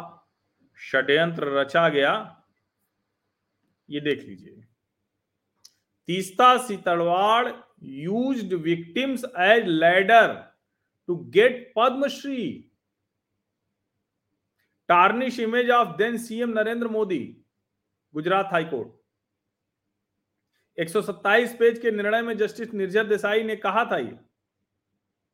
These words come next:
कि अगर ये जमानत पर रहेगी तो देश में कम्युनल पोलराइजेशन और बढ़ेगा।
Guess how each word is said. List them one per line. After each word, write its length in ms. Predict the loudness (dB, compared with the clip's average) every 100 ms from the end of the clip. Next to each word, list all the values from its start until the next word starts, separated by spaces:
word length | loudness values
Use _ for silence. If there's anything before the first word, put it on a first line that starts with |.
| _ _ _ _ _ _ _ _ _ _ _ _ _ _ _ _ _ _ _ _ _ _ _ _ -2
कि 40 |
अगर 220 | 4 6 6
ये 60 |
जमानत 500 | 6 2 2 0 -2 -2
पर 100 | 2
रहेगी 500 | 4 4 2 -4 -8
तो 160 | -6 -2
देश 440 | 4 4 4 -2
में 520 | -6 -4 -2 -4 -8 _ _ _ -4
कम्युनल 600 | -2 0 -2 -2 -2 -4 -4
पोलराइजेशन 960 | 0 2 4 2 0 2 0 -2 -6 -2
और 240 | 0 0 -2
बढ़ेगा। 840 | -2 -2 -2 0 0 2 -2 -6